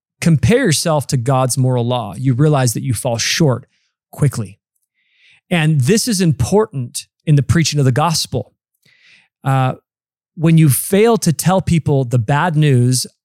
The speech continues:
of their guilt and shame before the jurisdiction of God's moral law, the good news is really no longer impressive. That is that when sinners don't see the gravity of their own sinfulness,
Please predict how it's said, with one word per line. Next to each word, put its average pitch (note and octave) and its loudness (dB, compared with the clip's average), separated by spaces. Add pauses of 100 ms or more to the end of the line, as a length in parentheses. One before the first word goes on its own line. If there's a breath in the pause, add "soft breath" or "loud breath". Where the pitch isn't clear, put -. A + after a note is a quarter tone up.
(140)
of B2 0
their C3+ 0 (360)
guilt E3+ -2 (1000)
and C3+ 0
shame D3 0 (120)
before C#3+ 0 (520)
the C#3+ 0
jurisdiction C#3 0 (180)
of C3+ -2
God's C#3+ -2
moral B2+ 0
law, A#2 0 (640)
the D#3 2
good F3+ 2
news D#3 2 (160)
is C3+ 2
really A3+ 4
no D#3 4
longer C#3+ 2
impressive. A#2 -2 (960)
That F#3 0
is F3 2
that E3 0
when D#3 4
sinners G3 2
don't F3 -2
see F#3 -2
the C#3+ 0
gravity C#3 0
of C3 0
their C#3 0
own E3+ 4
sinfulness, B2+ -2